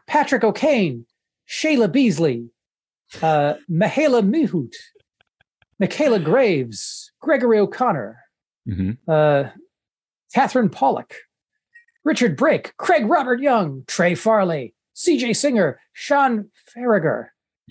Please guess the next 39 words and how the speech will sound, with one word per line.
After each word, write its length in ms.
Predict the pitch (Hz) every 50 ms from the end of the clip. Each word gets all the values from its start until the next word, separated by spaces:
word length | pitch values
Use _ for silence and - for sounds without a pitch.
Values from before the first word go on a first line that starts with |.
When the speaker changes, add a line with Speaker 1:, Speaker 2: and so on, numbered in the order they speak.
| _ _ -
Speaker 1:
and 160 | - 180 175 151
Josh 320 | - 190 185 180 - -
Davidson. 420 | - 170 170 156 160 - 156 139 - -
I 360 | 175 180 180 180 185 190 196 - -
know 400 | 160 151 160 160 160 160 165 254 208
none 280 | 147 147 170 180 180
of 80 | 160 131
these 180 | 127 127 -
people. 380 | - 143 135 - - - _ _ _ _ _ _ _ -
Speaker 2:
No, 320 | 107 113 117 101 85 85 _ -
and 140 | 104 107 110
why 120 | 110 110 113
would 200 | 113 127 127 123
you? 180 | 113 104 - _ _ _ _ _ _ - - - - _ _ _ - -
'Cause, 380 | - - 156 165 175 180 196 -
Speaker 1:
None 80 | -
Speaker 2:
uh, 120 | 107 104 98
they're 80 | 98 98
Speaker 1:
whatsoever. 180 | 95 147 101 98
Speaker 2:
not, 340 | 98 98 98 98 - - _
they're 120 | - 104 104
not 200 | 104 104 113 120
well 120 | 117 113
known. 240 | 113 127 139 127 104
But 180 | 95 131 - -
screenplay 580 | - - - 123 110 117 120 - 139 147 147
by 320 | 120 127 127 143 170 185 - -
Lane 200 | 110 98 101 104
Shaggy. 320 | 107 - - 202 185 135
There's, 400 | 113 - 104 101 104 104 - - - _ -
there, 100 | 110 -
and 180 | - 117 113 110
he 160 | - 113 135
does 140 | 135 147 139
not 160 | 160 156 160 156
have 100 | 160 151
a 40 | 156
Wikipedia 420 | 160 156 - 143 170 180 165 117
page. 380 | - 101 85 85 - - -